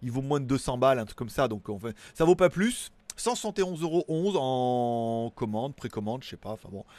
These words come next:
voilà. Bon, ça vaut pas plus, hein, <laughs> en même temps, voilà. À part la grosse, grosse batterie, il est joli et tout, mais voilà. Est-ce qu'on en aura ? Euh, non. On, faut attendre que,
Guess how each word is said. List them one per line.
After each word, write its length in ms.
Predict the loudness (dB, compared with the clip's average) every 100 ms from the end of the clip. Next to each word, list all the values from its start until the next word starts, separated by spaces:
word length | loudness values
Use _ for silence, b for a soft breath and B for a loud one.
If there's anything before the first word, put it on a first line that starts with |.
| B B
voilà. 180 | -2 -2 -2 0
Bon, 160 | 4 6
ça 100 | 8
vaut 140 | 6
pas 120 | 6 2
plus, 320 | 0 -2 0
hein, 160 | 0 -2 -6
<laughs> 140 | 0
en 80 | 2
même 240 | 4 0
temps, 340 | 0 2 4 4
voilà. 240 | 4 2 -4 B -6
À 100 | -2
part 220 | 0 2
la 100 | 2
grosse, 340 | 0 2 2 2
grosse 220 | 0 2
batterie, 600 | 2 0 -2 -2 0 2
il 100 | 4
est 60 | 4
joli 380 | 4 4 0 -4
et 40 |
tout, 380 | -2 -2 -2 -2
mais 320 | -2 0 -2
voilà. 260 | -2 -6 -8
Est-ce 120 | -8
qu'on 140 | -4
en 120 | 0 2
aura ? 500 | 2 2 2 2 2
Euh, 60 |
non. 320 | 6 6 6 0 B B B
On, 320 | -6 -2 -2
faut 140 | 0 0
attendre 260 | 0 -2
que, 260 | 2 4